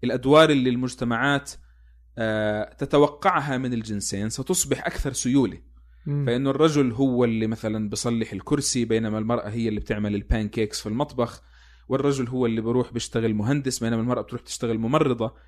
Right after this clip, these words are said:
Speaker 1: إنه هاي الفروق ستقل،
Speaker 2: مم.
Speaker 1: ستجد رجال ممرضين أكثر ونساء مهندسات أكثر، تمام؟ هيك كانت، هيك كان التوقع.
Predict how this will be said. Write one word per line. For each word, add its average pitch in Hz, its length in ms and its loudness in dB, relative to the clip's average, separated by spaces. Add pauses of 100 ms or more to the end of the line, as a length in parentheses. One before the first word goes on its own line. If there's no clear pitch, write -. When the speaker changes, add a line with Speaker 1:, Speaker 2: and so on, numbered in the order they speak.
(160)
Speaker 1:
إنه 135 120 0
هاي 170 60 8
الفروق 190 300 4
ستقل، 139 480 -2 (280)
Speaker 2:
مم. 151 100 -6
Speaker 1:
ستجد 143 500 2
رجال 139 380 4
ممرضين 117 520 0
أكثر 190 480 0
ونساء 131 320 0
مهندسات 123 520 -2
أكثر، - 360 -18 (360)
تمام؟ 117 340 -6 (320)
هيك 170 200 2
كانت، 160 380 4 (100)
هيك 139 180 -2
كان 147 160 0
التوقع. - 560 -4